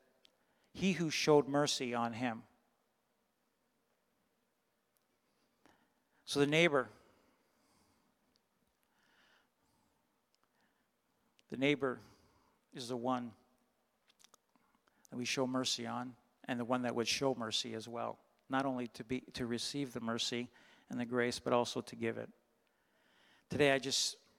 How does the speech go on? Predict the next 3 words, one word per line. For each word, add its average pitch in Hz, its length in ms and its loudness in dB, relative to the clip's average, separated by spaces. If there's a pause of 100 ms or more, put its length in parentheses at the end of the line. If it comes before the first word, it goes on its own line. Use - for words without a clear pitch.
(720)
title 127 300 0
this, - 380 -2 (1200)
this - 280 -2